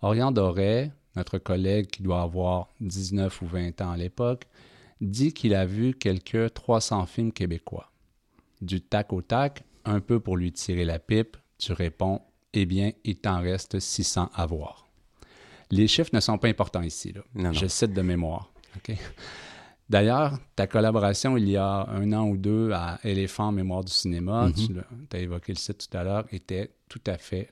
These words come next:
Speaker 1: logique. En fait, c'est plus qu'un site, là, c'est une, une organisation. J'imagine qu'il y a eu une période,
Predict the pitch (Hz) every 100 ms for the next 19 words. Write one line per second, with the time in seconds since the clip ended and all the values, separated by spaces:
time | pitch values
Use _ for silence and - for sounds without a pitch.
0 | 92 85 82 - 82 - 95 95 - 80
1 | - 139 - 131 - 104 139 123 104 113
2 | 87 85 87 95 92 - - - - -
3 | - - 104 131 143 196 262 123 107 104
4 | 147 175 - 101 98 104 156 175